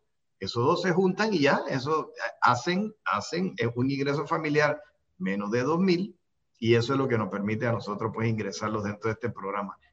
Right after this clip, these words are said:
En efecto, como tú dices, Álvaro, yo nada más que ahora, eh, recalco el tema de que los niveles de morosidad en estos temas de vivienda son muy bajos, muy bajos.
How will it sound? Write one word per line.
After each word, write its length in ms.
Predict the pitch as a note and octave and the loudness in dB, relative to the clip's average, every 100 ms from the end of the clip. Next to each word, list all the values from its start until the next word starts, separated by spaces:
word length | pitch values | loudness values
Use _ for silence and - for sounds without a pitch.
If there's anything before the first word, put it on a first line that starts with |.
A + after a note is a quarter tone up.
| _ | _
En 100 | G#2 | -4
efecto, 380 | A2 - C#3+ C#3 | -2 0 -2 -2
como 220 | A#2 A2 | -2 -4
tú 100 | A#2 | -2
dices, 160 | C#3 C#3 | -2 0
Álvaro, 400 | C3 A2 G2 - _ - | -2 -2 -4 -8 _ -4
yo 120 | B2+ | 2
nada 160 | C3+ | 4
más 160 | B2+ C3+ | 4 4
que 400 | D3+ C#3+ - - | 4 2 0 -6
ahora, 540 | - B2+ C#3 C#3+ C#3+ - | 0 4 6 4 2 -2
eh, 380 | A2 G#2+ G#2+ - - _ _ _ _ | 0 0 0 -4 -18 _ _ _ _
recalco 600 | - G#2+ - C#3+ D3 D3 | 2 2 4 4 4 2
el 100 | - | 4
tema 280 | D3+ D3+ C#3 | 4 6 6
de 180 | A2+ | 4
que 240 | - G#2+ - | 0 -4 0
los 180 | A#2+ G#2+ | 4 4
niveles 400 | A2 A#2+ D#3+ E3 | 4 4 4 4
de 80 | C#3+ | 4
morosidad 680 | A#2 G#2+ G#2+ A2 A2+ A2 - _ _ _ - | 0 -2 0 2 2 0 -8 _ _ _ 0
en 200 | A2+ B2+ | 2 4
estos 300 | F3 - - | 2 0 0
temas 280 | D#3 D#3+ C3+ | 2 4 2
de 80 | |
vivienda 480 | A2+ A#2+ D3 C#3+ A2 | 2 2 2 2 -2
son 160 | A2+ C3 | -2 0
muy 240 | D3 F3+ | 8 8
bajos, 480 | A#2 G2+ - - - - | 8 4 0 -16 -20 -2
muy 220 | D#3+ D#3+ | 2 4
bajos. 280 | A2 G2 | 2 -2